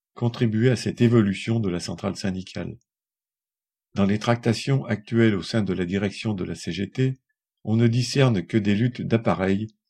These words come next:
et non une véritable discussion sur la politique et les objectifs de la centrale. Parmi les travailleurs, parmi les militants du syndicat à la base, la critique que vit la C G T doit être au moins l'occasion de mettre cette question sur le tapis.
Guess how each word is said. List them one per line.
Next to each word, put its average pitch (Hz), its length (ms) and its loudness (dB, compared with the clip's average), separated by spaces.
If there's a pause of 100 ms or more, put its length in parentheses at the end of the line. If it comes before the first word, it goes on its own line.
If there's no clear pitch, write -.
(160)
et 107 120 2
non 131 240 2
une 104 140 2
véritable 107 520 -2
discussion 117 560 -4
sur 98 200 -6
la 90 100 -4
politique 95 640 -6
et 120 80 -2
les 101 220 2
objectifs 92 500 -4
de 95 80 -2
la 92 100 0
centrale. 85 520 -8 (1000)
Parmi 107 260 0
les 107 120 2
travailleurs, 107 600 2
parmi 104 280 -4
les 98 140 -2
militants 104 480 -2
du 92 120 -6
syndicat 98 520 -2
à 92 220 -4
la 92 120 -2
base, 131 380 0 (400)
la 107 120 0
critique 139 460 -4
que 120 100 2
vit 113 180 4
la 107 100 2
C 107 180 -2
G 101 200 0
T 120 280 0 (300)
doit 113 220 4
être 113 260 2
au 147 120 0
moins 123 220 4
l'occasion 107 540 2
de 95 120 -2
mettre 90 320 -4
cette - 200 -12
question 117 360 -6
sur 117 180 -6
le 90 100 -6
tapis. 98 380 -6